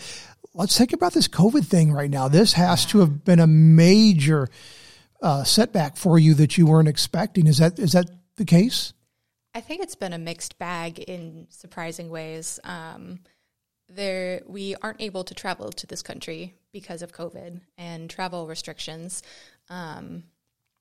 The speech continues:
Speaker 2: so that's obviously one barrier that we
Speaker 1: Right.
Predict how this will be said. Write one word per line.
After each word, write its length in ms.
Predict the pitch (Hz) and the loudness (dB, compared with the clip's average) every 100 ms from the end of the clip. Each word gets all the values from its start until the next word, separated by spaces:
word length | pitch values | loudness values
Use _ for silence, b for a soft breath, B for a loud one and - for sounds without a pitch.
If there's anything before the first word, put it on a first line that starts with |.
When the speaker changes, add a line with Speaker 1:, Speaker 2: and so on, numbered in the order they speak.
| _ _ _ _ | _ _ _ _
Speaker 2:
so 160 | _ 196 | _ -14
that's 220 | 190 180 | -12 -12
obviously 380 | 180 185 208 247 | -16 -14 -10 -8
one 220 | 247 233 | -6 -8
barrier 440 | 180 170 175 214 233 | -10 -12 -12 -12 -8
that 140 | 214 | -4
we 60 | 147 | -2
Speaker 1:
Right. 300 | 139 214 | -2 -4